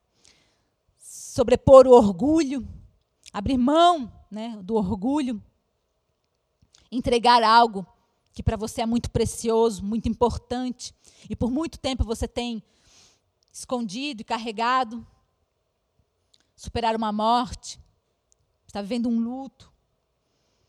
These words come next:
ter de se arrepender por algo, ter de ter misericórdia, compaixão, ou até mesmo amar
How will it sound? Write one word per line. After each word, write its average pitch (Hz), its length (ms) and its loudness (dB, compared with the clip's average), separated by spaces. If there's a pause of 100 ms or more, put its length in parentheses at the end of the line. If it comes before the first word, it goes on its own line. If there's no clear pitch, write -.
(400)
ter 262 180 2
de 214 60 -6
se - 160 -4
arrepender 240 720 2 (460)
por 214 140 -2
algo, 220 480 0 (2250)
ter 269 220 -4
de 220 100 -6
ter 277 320 -2
misericórdia, 240 1120 0 (240)
compaixão, 240 1040 -4 (1800)
ou 226 100 -12
até 254 180 -8
mesmo 240 280 0
amar 226 400 -2